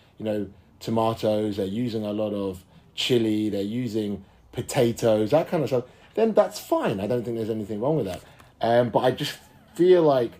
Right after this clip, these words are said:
we've reached a stage now where people have misused the word fusion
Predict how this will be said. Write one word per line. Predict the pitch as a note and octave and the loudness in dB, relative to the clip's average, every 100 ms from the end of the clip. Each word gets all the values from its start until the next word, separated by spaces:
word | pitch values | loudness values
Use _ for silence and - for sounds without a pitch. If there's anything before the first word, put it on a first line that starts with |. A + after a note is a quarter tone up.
| - - - - | -20 -20 -20 -4
we've | B2+ B2 | -2 2
reached | C#3+ C#3+ - | 2 2 -2
a | A2+ | -8
stage | - D3 D3+ D3+ A2+ | -2 2 4 4 2
now | G2 F#2 | -8 -8
where | F2+ G2+ G2 | -6 -6 -8
people | - - C#3 A#2 B2 A#2 | -10 -8 -8 -6 -6 -6
have | - G#2+ G2 F2 - - | -6 -8 -8 -12 -20 -20
misused | - - B2 C#3 B2+ - - - A#2 A2+ C3+ C#3 A#2 G2 | -18 -10 -4 -2 -4 -6 -8 -10 -10 -2 0 0 -2 -6
the | G2 | -8
word | F#2+ A2 A2 F#2 E2 - - - - - | -4 -2 -2 -2 -8 -14 -20 -20 -20 -20
fusion | - C3+ C#3+ C3+ G2 F2 D#2+ | -12 -2 2 2 -2 -6 -8